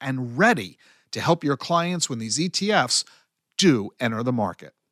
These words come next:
There are nine fund companies that have these E T Fs coming.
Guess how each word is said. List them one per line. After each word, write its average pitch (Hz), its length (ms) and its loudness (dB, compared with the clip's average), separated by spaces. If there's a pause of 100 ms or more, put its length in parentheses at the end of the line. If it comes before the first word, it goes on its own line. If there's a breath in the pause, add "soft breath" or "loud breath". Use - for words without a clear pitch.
(720)
There 156 180 0
are 160 180 2
nine 151 680 2
fund 196 420 0
companies 127 640 -2
that 120 160 -6
have 113 160 -12
these 160 300 0
E 165 80 -2
T 156 180 -4
Fs 143 180 -2
coming. 196 440 -2